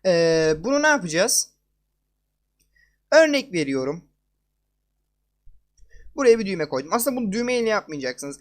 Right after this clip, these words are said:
Ekran en dibe çekildiği zaman aşağıya bir tane, e, şey işareti koyacaksınız. İşte yeniden yükleme işareti var ya, Instagram'da vardır mesela yeniden yükle,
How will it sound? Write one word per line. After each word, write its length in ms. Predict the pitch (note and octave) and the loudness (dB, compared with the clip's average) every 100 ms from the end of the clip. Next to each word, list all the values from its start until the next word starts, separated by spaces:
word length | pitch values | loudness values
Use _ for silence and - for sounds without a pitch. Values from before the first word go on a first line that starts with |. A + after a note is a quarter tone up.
| G#3 | -2
Ekran 420 | G#3+ C4 C4 - | -2 0 -2 -2
en 260 | C4 C#4+ A3+ | -2 -2 -2
dibe 200 | F#3+ E3+ | -6 -4
çekildiği 640 | G#3 G3 F#3+ F#3 A3+ A#3 | -4 -6 -8 -6 -6 -6
zaman 360 | F3 D#3 A#3+ - - - | -4 -2 -4 -8 -16 0
aşağıya 420 | B3 B3+ C4 A#3 | 0 4 4 4
bir 60 | A3 | 2
tane, 400 | B3 A#3+ A3+ F#3+ _ _ | 0 2 0 -4 _ _
e, 240 | G3 F3+ F3 | 2 2 2
şey 180 | C4+ B3+ | 0 0
işareti 320 | B3 A3 G#3+ | 4 4 2
koyacaksınız. 540 | G3+ D#3+ D3+ C#3+ D3 | -4 -2 -2 -4 -8
İşte 200 | D#3+ E3 | -8 0
yeniden 260 | A3+ A3+ G#3+ | 2 2 0
yükleme 400 | F#3 F3+ G3+ G3 | -2 -4 -4 -2
işareti 400 | F#3+ G#3 G3 C#4+ | 0 0 0 0
var 140 | E4 | 0
ya, 120 | A#3 | 0
Instagram'da 680 | D#3 F3+ - F#3+ E3+ E3 B3 | -2 -4 -2 -2 -2 -4 0
vardır 320 | B3 G3 D#3+ | 2 2 0
mesela 380 | C#3 C3+ D3 C3+ | -6 -8 -8 -6
yeniden 380 | C#3 D3+ C#3+ C3 | -4 -6 -6 -8
yükle, 500 | C3 B2+ - C#3 C#3+ | -8 -12 -4 -4 -4